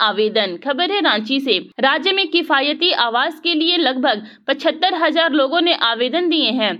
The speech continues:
शहरों में प्रधानमंत्री आवास योजना घटक तीन के तहत अब तक कुल तिहत्तर हजार नौ सौ पचास किफायती आवास का मांग पत्र विभिन्न नगर निकायों में लोगों ने जमा किया है।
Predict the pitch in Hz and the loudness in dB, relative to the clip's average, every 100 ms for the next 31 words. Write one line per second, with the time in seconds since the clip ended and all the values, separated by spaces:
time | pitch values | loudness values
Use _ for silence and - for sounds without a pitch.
0 | - - - - 294 320 381 381 320 277 | -10 -20 -8 -2 0 2 2 0 -2 0
1 | 269 311 330 311 359 - 233 254 285 285 | 0 2 0 0 0 0 0 -2 -4 -4
2 | 285 302 339 254 262 - 320 - 320 349 | -4 -2 -2 -2 -2 -2 -4 -2 -2 0
3 | 311 330 262 277 240 208 - - - 269 | 0 -2 0 0 0 -2 -8 -20 -4 -4
4 | 311 311 381 - 311 403 - - 320 311 | -2 -2 -4 -2 -2 -2 -8 -6 -2 0
5 | 320 320 381 359 359 359 349 302 285 320 | -2 -2 -2 0 -2 0 0 0 0 0
6 | 359 311 254 - 311 311 - 311 285 269 | -2 -2 -4 0 0 0 -2 0 0 -2
7 | 339 349 240 240 269 330 339 285 240 285 | -2 0 0 0 -2 -2 -2 0 0 0
8 | 320 320 349 294 262 220 359 370 - - | -2 -4 -4 -4 -2 0 -2 -4 -14 -4
9 | 254 294 349 320 320 311 277 294 339 320 | 0 2 2 2 2 2 0 0 0 0
10 | 214 - - 247 330 381 403 370 320 285 | -2 -6 -4 2 2 4 2 2 2 2
11 | 330 339 294 233 226 226 | 2 2 2 2 2 2